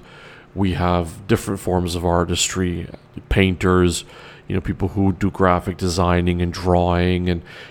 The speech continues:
you know, of course, we've got the stars, the celebrities,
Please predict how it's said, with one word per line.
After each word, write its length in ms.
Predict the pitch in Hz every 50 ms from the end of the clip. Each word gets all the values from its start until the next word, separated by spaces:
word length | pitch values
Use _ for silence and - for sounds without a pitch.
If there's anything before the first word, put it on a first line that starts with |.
| - -
you 80 | 101
know, 80 | 92 92
of 100 | 85 -
course, 260 | - 101 98 - -
we've 120 | - 95 -
got 240 | 101 92 90 -
the 80 | - 95
stars, 560 | - - - - 104 95 92 95 95 92 82
the 100 | 92 90
celebrities, 1000 | - - - 95 90 90 90 90 80 104 90 82 90 87 87 90 90 87 -